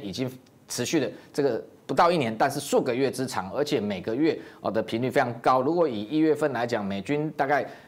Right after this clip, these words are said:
半官方的这个北京的这一个平台都说有七十次的频率，其实都不止哈，因为它有开这个寻达器，只有的就有七十次，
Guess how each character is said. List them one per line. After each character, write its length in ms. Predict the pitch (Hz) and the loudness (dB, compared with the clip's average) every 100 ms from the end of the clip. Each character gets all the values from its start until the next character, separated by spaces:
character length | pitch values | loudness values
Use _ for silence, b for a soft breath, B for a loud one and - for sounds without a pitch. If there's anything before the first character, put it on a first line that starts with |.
| B _ _ - | B _ _ 0
半 180 | 165 123 - | 0 2 2
官 260 | 147 147 | 2 4
方 240 | 147 143 131 | 2 2 0
的 100 | 120 | 0
这 200 | 143 139 | 0 -2
个 240 | - 147 | 0 0
北 240 | 147 110 | 2 -4
京 240 | 98 147 151 | -2 -2 0
的 160 | 123 | -2
这 140 | 107 139 | 0 -2
一 100 | 131 | 0
个 120 | 123 | -4
平 260 | - 127 131 | -4 -6 -2
台 260 | 113 110 B B | -2 -2 B B
都 120 | 147 | 2
说 160 | 143 131 | 4 2
有 100 | 95 | 2
七 180 | - 190 | 0 2
十 140 | 135 | 0
次 280 | - 156 - - | -2 -4 -4 -6
的 120 | 101 | -4
频 260 | - 110 | -2 -2
率， 240 | 139 123 - | 0 0 -4
其 100 | - | -6
实 140 | 127 120 | -4 -4
都 200 | - 139 | 0 0
不 140 | 156 | 2
止 260 | 143 92 - | -2 -2 -6
哈， 160 | 95 | -4
因 100 | 110 | -2
为 80 | 143 | -2
它 140 | 135 143 | 0 0
有 100 | 92 | 0
开 240 | - 123 | 0 -2
这 140 | 117 120 | 0 -4
个 200 | 113 104 B B - | -2 -4 B B -6
寻 180 | 127 | -2
达 160 | 120 117 | 2 0
器， 160 | - 127 | 0 -2
只 140 | 120 | -2
有 100 | 107 - - | -4 -6 -8
的 160 | 127 113 | -2 -2
就 200 | - 170 | 2 4
有 80 | 117 | 4
七 220 | - 147 | 2 -2
十 120 | 131 | -2
次， 260 | 113 135 | -4 -4